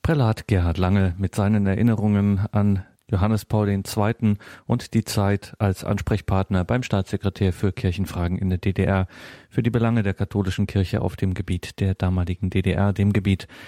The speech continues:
der Berliner Ordinarienkonferenz, später Bischofskonferenz. In dem Porträtband Ein Wissenschaftler erlebt Gott des verstorbenen Physikers und Priesters Bernhard Filbert finden sich dreizehn Seiten Vatikan,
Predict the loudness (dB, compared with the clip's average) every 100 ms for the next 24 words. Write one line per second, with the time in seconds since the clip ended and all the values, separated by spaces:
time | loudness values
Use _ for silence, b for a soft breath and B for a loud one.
0 | B B -4 -2 0 2 4 2 0 B
1 | B B -2 2 2 2 2 2 2 0
2 | -2 0 0 0 -2 -2 0 0 -2 -2
3 | -4 -2 -2 0 -2 -2 -4 -12 _ _
4 | _ B B B B B B -2 0 0
5 | -2 -2 -2 0 0 -2 0 0 0 -2
6 | -2 -2 -2 -2 0 0 -2 -2 -2 -4
7 | -6 -4 -2 -2 -2 0 0 -2 -4 -6
8 | -2 -2 0 -2 -2 -2 -2 -4 -2 0
9 | 2 0 -2 0 0 2 -2 -6 B B
10 | B -2 0 0 0 -2 -6 -4 -2 0
11 | 0 2 2 0 0 0 0 -4 -2 -2
12 | 0 -4